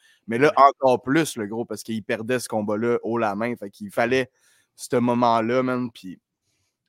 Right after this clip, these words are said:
Speaker 1: Holloway, puis tu sais, c'était pas chic, là, c'était le crochet un petit peu loopy, man, les Gaethje, il les met à terre, t'as le fold, le gros, comme, comme si Germaine sur, euh, East Hastings, là, fait que, man, c'était, euh,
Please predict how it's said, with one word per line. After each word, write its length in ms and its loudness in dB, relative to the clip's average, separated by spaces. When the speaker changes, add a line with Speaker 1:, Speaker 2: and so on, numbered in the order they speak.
Speaker 1:
Holloway, 440 2
puis 80 -8
tu 60 -14
sais, 80 -4
c'était 160 -4
pas 180 2
chic, 340 -4
là, 200 -6
c'était 540 -4
le 180 -6
crochet 460 2
un 160 4
petit 260 -12
peu 340 2
loopy, 640 -2
man, 320 -2
les 260 0
Gaethje, 360 -4
il 100 -4
les 80 0
met 120 -4
à 140 0
terre, 240 -2
t'as 120 -6
le 100 -6
fold, 460 -6
le 140 -6
gros, 240 -10
comme, 320 0
comme 300 2
si 220 -10
Germaine 500 0
sur, 240 -8
euh, 200 -2
East 280 -6
Hastings, 560 -4
là, 120 -2
fait 220 -10
que, 300 -10
man, 260 -10
c'était, 360 -12
euh, 140 -12